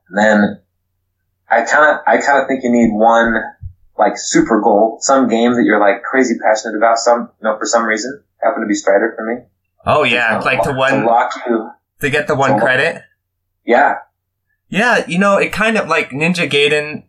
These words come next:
Speaker 2: or Gaiden, and Strider, those kinds of games, even though they're not shmups, they still kind
Speaker 1: Uh-huh.
Speaker 2: of are reminiscent of it, where they're brutally difficult. You definitely have to have some technical skills to get through 'em. One death,
Speaker 1: Yeah.
Speaker 2: or one mistake, and you're dead as a doornail.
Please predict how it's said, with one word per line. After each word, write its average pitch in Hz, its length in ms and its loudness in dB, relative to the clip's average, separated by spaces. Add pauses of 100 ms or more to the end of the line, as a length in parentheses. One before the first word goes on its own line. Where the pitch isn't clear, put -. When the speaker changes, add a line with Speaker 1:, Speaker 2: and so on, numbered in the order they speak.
(160)
Speaker 2:
or 110 80 -6
Gaiden, 123 540 -2
and 120 260 -2
Strider, 135 460 0
those 160 180 0
kinds 208 240 -2
of 143 80 -4
games, 139 300 0
even 185 140 -2
though 175 120 2
they're 135 80 0
not 139 240 0
shmups, - 680 -2
they 139 160 0
still 190 260 -2
kind 185 260 0
Speaker 1:
Uh-huh. 147 140 2
Speaker 2:
of 123 120 -10 (300)
are 151 140 0
reminiscent 143 640 0
of 92 140 -2
it, 95 180 -4
where 110 300 2
they're 104 400 0 (420)
brutally 190 340 2
difficult. 135 760 0 (500)
You 127 180 -4
definitely 170 380 0
have 139 180 0
to 139 60 -4
have 123 160 -2
some 113 160 -4
technical 120 460 -4
skills 110 400 -2
to 110 80 -2
get 107 240 -2
through 101 280 -2
'em. 107 200 -4 (500)
One 143 280 0
death, 120 440 0
Speaker 1:
Yeah. - 80 0
Speaker 2:
or 127 140 2
one 160 200 2
mistake, 139 420 0
and 120 100 0
you're 123 160 2
dead 123 180 0
as 113 120 0
a 110 40 -4
doornail. 110 720 0